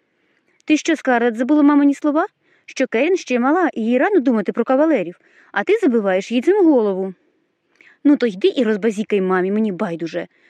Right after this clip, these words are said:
огриснулася Скарлетт. "Тобі хочеться, щоб мала таки лишилась дитинчам, бо ще рік-два, і вона стане вродливіша за тебе". "Ану, прикусіть язички, бодай хоч сьогодні, а то їй бо періщу", перестеріг батько дівчат.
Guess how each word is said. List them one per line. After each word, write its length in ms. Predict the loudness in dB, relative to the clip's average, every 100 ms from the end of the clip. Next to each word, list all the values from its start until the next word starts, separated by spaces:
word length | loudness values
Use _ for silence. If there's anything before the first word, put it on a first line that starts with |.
| _
огриснулася 680 | 0 2 2 2 0 -2 -6
Скарлетт. 520 | -8 -8 -8 -10 -18 _ -20 -20 -4
"Тобі 240 | 0 0
хочеться, 480 | 2 0 0 -6 -6
щоб 240 | -2 0
мала 240 | 2 2 0
таки 200 | 2 2
лишилась 380 | 2 2 0
дитинчам, 640 | -2 0 0 2 -2 -2 -6 _ _ -4
бо 180 | -2 -2
ще 280 | -2 -2
рік-два, 400 | -2 -4 -2 -2 -4 -4
і 120 | -4
вона 240 | -2 -4
стане 400 | -2 2 4 4 0 0
вродливіша 580 | 2 4 4 2 2 -2
за 100 | -2
тебе". 380 | -4 -4 -6 -8 _ _ _ _ -8
"Ану, 260 | -4 -2
прикусіть 460 | -2 -2 -2 -2 -2
язички, 420 | -2 -4 0 0
бодай 220 | 2 2
хоч 180 | 0 -2
сьогодні, 460 | 0 2 2 2 0
а 40 |
то 80 | 2
їй 160 | 2
бо 240 | 2 0 0
періщу", 600 | 0 0 -2 -6 -8 -8 _ _
перестеріг 580 | -4 -2 -2 -2 -4 -2
батько 340 | -2 -4 -4 -10
дівчат. 460 | -10 -10 -12 -12